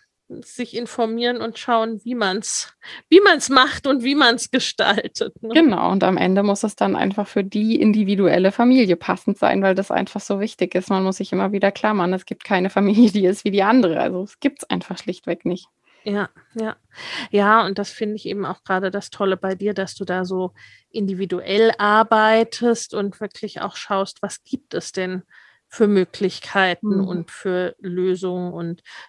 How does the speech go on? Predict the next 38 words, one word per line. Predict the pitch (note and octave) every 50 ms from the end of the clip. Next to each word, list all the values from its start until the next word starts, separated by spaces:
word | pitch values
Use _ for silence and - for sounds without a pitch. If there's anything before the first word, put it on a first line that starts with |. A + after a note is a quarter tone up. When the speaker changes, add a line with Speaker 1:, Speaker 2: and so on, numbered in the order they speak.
| _ _
Speaker 1:
wie | - F3
du | F3+ F3
schon | - - F#3 F3+
gesagt | F3+ F3+ F#3+ F#3 - - -
hast, | F#3 E3 - -
dass | F3+ -
du | - G3
selten | F3+ D3 F#3 F#3 F#3 F3+ - _ G3+ G3
sagst, | E3 F3 F3 E3+ F3 E3+ - - - -
ne? | F#3+ F3+ F3 - _ - - - - - - - - - - - - - - _ _ _ _ _ -
Also | F#3+ F#3+
das | - - E3+ - - -
wär-, | G3+ G#3 F#3+ G#3 F#3+ -
würde | G3 A#3 - A3+
ich | - -
jetzt | A3+ - - -
nun | B3 A#3 F#3
wirklich | A3 A3+ - A#3+ B3 - -
gar | - C4 A3+ A#3+
nicht | G#3+ C#4 A#3+ - - -
<laughs> |
tun. | - - F4+ D4+ - F4 E4+ C4+ C4 A3+ - G#3 G3 - - _ _
Speaker 2:
Ja. | - G#3 G3 F#3 F#3 F#3+ F#3 G3 - _ _ _ _ _ _ - - - - _
Also | - A3 F#3+ F#3 G3 F#3 F#3
Speaker 1:
Ja. | A3 - _ _ -
Speaker 2:
natürlich, | - G#3+ G3+ - A3+ G#3 G#3 G3+ -
es | G#3 G3+ -
gibt | - G#3+ G3+ - -
die | G3
Grenze, | F#3 - - F#3+ F#3+ G#3 G#3 - - G#3 -
alles, | - G3 G3 G3+ G3+ -
was | G3 F#3+ -
zum | - - F#3+ F#3+
Aversiven | G3+ G3 F#3+ G3 G3 G3 F#3+ G3+ G3 G#3 G#3 A3 A3 G#3+
ist, | G#3+ G#3 G#3+ - - -
aber, | F#3+ F#3+ F#3+ F#3+ F#3+ F#3 F#3+ - - - - -
Speaker 1:
Ja. | - G3 F3+ F3+ F3 E3 F3 F3+
Speaker 2:
ähm, | F#3+ F#3+ F#3 F#3